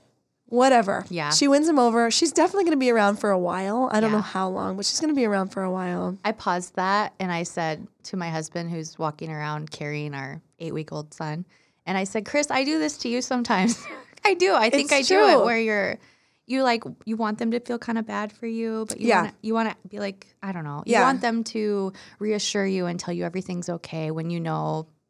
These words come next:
Speaker 2: that you're kinda crazy.
Speaker 1: There, that is definitely a pattern that I've seen in couples, like,
Speaker 2: Yeah. <laughs>
Speaker 1: and it, I don't wanna say it's like, "Well, always the woman does this," but it is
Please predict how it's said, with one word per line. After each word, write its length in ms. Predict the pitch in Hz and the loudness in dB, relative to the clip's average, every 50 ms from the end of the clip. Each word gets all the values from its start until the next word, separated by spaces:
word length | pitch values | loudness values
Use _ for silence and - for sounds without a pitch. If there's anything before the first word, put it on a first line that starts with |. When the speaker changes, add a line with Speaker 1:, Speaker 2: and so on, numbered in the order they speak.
| _ - | _ -14
Speaker 2:
that 120 | 165 - | -12 -10
you're 80 | 165 160 | -10 -12
kinda 240 | - - 151 151 147 | -12 -12 -14 -14 -14
crazy. 480 | - - 139 139 - - 139 143 160 - _ _ _ _ _ _ _ _ _ - | -12 -12 -12 -12 -12 -14 -16 -16 -18 -20 _ _ _ _ _ _ _ _ _ 4
Speaker 1:
There, 240 | 277 269 220 - 226 | 4 4 4 4 4
that 180 | 220 247 233 | 4 4 6
is 120 | 262 294 269 | 4 4 4
definitely 320 | 311 277 277 285 294 277 | 2 2 2 2 2 2
a 60 | 233 - | 2 2
pattern 500 | - - - 175 180 180 190 190 185 180 185 | -2 -4 -4 -2 -2 0 0 0 -2 -2 -2
that 160 | 185 185 - - | -2 0 0 2
I've 200 | 190 180 180 - | 0 0 0 0
seen 460 | - - 202 170 170 170 185 196 190 - _ _ _ - | -2 -2 -2 -2 -2 -2 -2 -4 -6 -10 _ _ _ 2
in 360 | 240 226 214 214 196 180 - - _ _ _ _ - | 4 4 6 4 2 0 -4 -8 _ _ _ _ 0
couples, 520 | - 226 220 - 220 220 226 226 220 - | 0 2 2 4 4 4 4 2 2 2
like, 260 | 208 185 185 180 - - - _ _ _ _ _ _ _ _ | 0 0 0 0 -4 -12 -20 _ _ _ _ _ _ _ _
Speaker 2:
Yeah. 260 | 269 262 196 175 202 - - - - | 4 6 6 6 4 2 -2 -14 -2
<laughs> 180 | 370 453 - | 4 6 8
Speaker 1:
and 180 | 269 277 226 - - - - - | 8 6 4 0 -4 -2 2 4
it, 180 | 294 320 - | 4 6 6
I 80 | - 349 | 6 6
don't 100 | - 339 | 6 8
wanna 160 | 349 403 285 285 | 6 6 6 6
say 220 | - - 247 233 | 6 6 6 6
it's 140 | 220 214 - | 6 6 2
like, 200 | 202 185 - - | -2 -2 -4 -8
"Well, 140 | 180 175 165 | -8 -8 -8
always 420 | - - 165 160 165 175 180 185 - | -8 -8 -6 -4 -4 -2 -2 -4 -4
the 120 | - 247 | -2 2
woman 280 | 247 277 285 262 226 180 | 2 4 4 4 4 2
does 180 | 185 180 180 | 0 -2 -2
this," 200 | - - - - | -4 -6 -6 -4
but 180 | - - 214 214 | -2 0 4 4
it 100 | 240 247 | 6 6
is 80 | 262 | 6